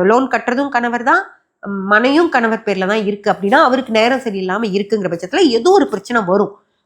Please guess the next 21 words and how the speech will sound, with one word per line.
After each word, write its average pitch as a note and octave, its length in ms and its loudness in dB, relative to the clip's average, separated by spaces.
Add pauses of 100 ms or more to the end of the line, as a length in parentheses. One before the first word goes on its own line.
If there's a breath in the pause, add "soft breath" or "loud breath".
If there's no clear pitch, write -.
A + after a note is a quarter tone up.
(120)
உடனே E4+ 500 2
இது C#4+ 200 2 (160)
வீடு E4+ 320 2
கட்டுனதுனால C4+ 760 -4
தான் D#4 140 4
அந்த B3 140 0
பிரச்சனை A3+ 320 -2
வந்துச்சுன்னு A3 500 -2
சொல்லிட்டு F#3+ 420 -2 (580 loud breath)
வாஸ்துக்காரரை B3 680 0
போய் G3+ 200 -4
கூட்டிட்டு B3 420 -6
வந்து F#3+ 240 -4
அவர் B3+ 220 2
இதை A#3 200 0
உடைச்சு C4 300 0
அங்கவே, A3+ 280 2
அதை A#3 220 2
உடைச்சு A#3 260 -4
இங்க G3+ 220 -6
வைன்றாரு. E3 560 -6